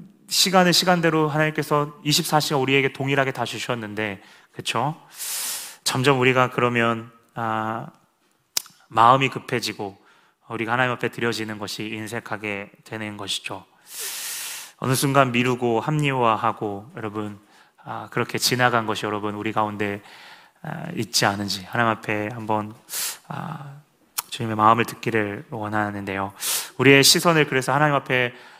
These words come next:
좀 더욱더 한번 집중해 봅시다. 그분이 주시는 첫 마음, 그 사랑에 한번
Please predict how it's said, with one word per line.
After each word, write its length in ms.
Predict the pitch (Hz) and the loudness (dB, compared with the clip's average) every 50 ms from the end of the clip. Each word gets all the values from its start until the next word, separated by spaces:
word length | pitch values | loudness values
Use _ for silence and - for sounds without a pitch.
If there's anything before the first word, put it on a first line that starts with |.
| _ _ _ | _ _ _
좀 220 | - - 120 120 113 | -12 -10 -10 -8 -8
더욱더 480 | - - - - 143 135 - - 143 | -8 -4 -2 -2 -2 -2 -2 -2 -2
한번 200 | 131 127 123 117 | -2 -2 -4 -6
집중해 560 | 107 - - - - - 120 113 110 104 101 95 | -6 -8 -8 -6 -6 -6 -4 -6 -6 -8 -8 -10
봅시다. 500 | - 110 - - - - - 98 95 - _ _ _ _ _ _ _ _ | -8 -6 -4 -4 -4 -4 -6 -8 -10 -12 _ _ _ _ _ _ _ _
그분이 240 | - 113 120 120 113 | -6 -4 -4 -2 -2
주시는 400 | - - - - 117 113 110 - | -2 -2 -2 -2 -2 -4 -4 -4
첫 160 | - - 185 | -2 0 0
마음, 540 | 180 151 120 107 104 107 113 143 170 185 185 - - - - - _ - | 0 2 2 2 2 2 2 2 0 0 -2 -6 -14 -20 -20 -20 _ -14
그 120 | - - | -8 -6
사랑에 440 | 104 - - 160 151 147 139 127 113 | -2 2 4 6 6 6 4 2 -2
한번 480 | 107 107 117 113 107 107 107 101 101 | -2 -4 -6 -6 -6 -4 -4 -6 -6